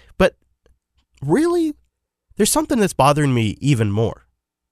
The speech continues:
deeply even more, because I know what we're, we're struggling with right now with covid and vaccine adoption. This will pass.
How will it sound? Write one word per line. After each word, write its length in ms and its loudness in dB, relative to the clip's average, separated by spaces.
deeply 540 -2
even 240 -2
more, 180 -6
because 420 -2
I 100 2
know 220 2
what 220 0
we're, 320 2
we're 120 -2
struggling 440 0
with 160 -4
right 180 -2
now 460 -4
with 160 -2
covid 500 2
and 100 -16
vaccine 380 -2
adoption. 680 -2
This 180 2
will 80 0
pass. 480 -4